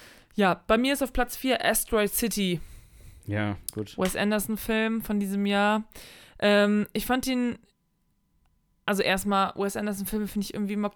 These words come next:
Speaker 1: cool. Ich hab's leider noch nicht geschafft, den im Originalton zu sehen, weil wir waren damals im, ähm, L-, äh, Landschafts-,
Speaker 2: Sommerkino?
Speaker 1: Sommerkino, genau. Und ich glaube, wenn ich den vielleicht noch mal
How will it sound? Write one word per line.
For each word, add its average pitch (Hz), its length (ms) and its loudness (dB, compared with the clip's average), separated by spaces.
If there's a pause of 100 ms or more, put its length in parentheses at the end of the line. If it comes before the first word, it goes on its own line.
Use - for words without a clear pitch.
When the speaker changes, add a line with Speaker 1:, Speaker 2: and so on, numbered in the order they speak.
(120)
Speaker 1:
cool. 220 380 0 (140)
Ich - 140 -6
hab's - 240 -4
leider 208 240 2
noch 214 80 0
nicht 226 160 -4
geschafft, - 360 -4
den 202 240 -2
im 196 160 -4
Originalton 196 840 -2
zu - 140 -10
sehen, 214 200 0
weil 196 120 -2
wir 190 260 0
waren 190 180 -2
damals 185 420 -4
im, 180 320 -4 (540)
ähm, 175 600 -2 (600)
L-, 180 200 -6
äh, - 140 -6
Landschafts-, 180 400 0
Speaker 2:
Sommerkino? 156 260 -2
Speaker 1:
Sommerkino, 208 580 -2
genau. 196 380 0 (320)
Und 208 100 2
ich - 160 -2
glaube, 240 640 4
wenn 214 120 0
ich 202 80 -4
den 220 120 -4
vielleicht - 280 -4
noch 202 120 -4
mal 196 360 0